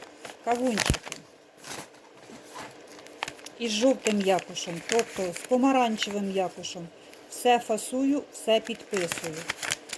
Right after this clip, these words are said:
Тобто все ось помаранчевий, е, цей, ну, не видно, що він помаранчевий, це ось жовтим якушем. Е, далі. Кукурудза Ракель.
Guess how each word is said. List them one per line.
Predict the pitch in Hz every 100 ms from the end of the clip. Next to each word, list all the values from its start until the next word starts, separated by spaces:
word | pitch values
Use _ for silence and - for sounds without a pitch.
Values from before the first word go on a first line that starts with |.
| -
Тобто | 226 - 196
все | - 247 226 196
ось | - - -
помаранчевий, | 202 208 247 254 240 208 202 202 196
е, | 190 185 180 -
цей, | 196 180 185
ну, | 196
не | 190 190
видно, | 190 185
що | 196
він | 185
помаранчевий, | 190 196 233 262 233 190 175 -
це | 220
ось | 233
жовтим | 185 196 - 190 180
якушем. | 170 - 185 180 175 - - - - - - - - - - - - 196
Е, | 185 180 185
далі. | 233 214 180 180 - - - - - - - - -
Кукурудза | 254 269 320 320 240 240
Ракель. | 254 262 196 160